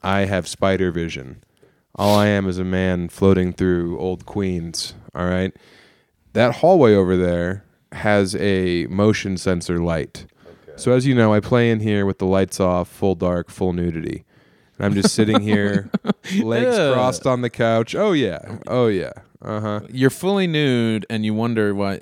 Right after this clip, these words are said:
Speaker 2: Well, that makes me think that there's something wrong with the chair or the couch.
Speaker 1: Well,
Speaker 2: If
Speaker 1: it
Speaker 2: your
Speaker 1: also
Speaker 2: butt has turned into, you know, dying tissue, and the only new thing
Speaker 1: I do have neck fash in my crack.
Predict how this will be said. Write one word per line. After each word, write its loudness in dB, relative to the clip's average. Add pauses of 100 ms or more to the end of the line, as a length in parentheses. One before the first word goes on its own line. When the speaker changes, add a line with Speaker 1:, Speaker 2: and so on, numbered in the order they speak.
(160)
Speaker 2:
Well, -4
that -2
makes -2
me -4
think -6
that -6
there's -2
something -2
wrong 2
with 0
the -4
chair 4
or 2
the -2
couch. 0 (320)
Speaker 1:
Well, -4
Speaker 2:
If -2
Speaker 1:
it -2
Speaker 2:
your 2
Speaker 1:
also 0
Speaker 2:
butt 2
has -6
turned -2
into, -4
you -6
know, -8 (800)
dying 2
tissue, -2 (280)
and -6
the -2
only -2
new 0
thing -2 (220)
Speaker 1:
I 2
do 2
have 4
neck -2
fash -2
in -2
my -2
crack. 0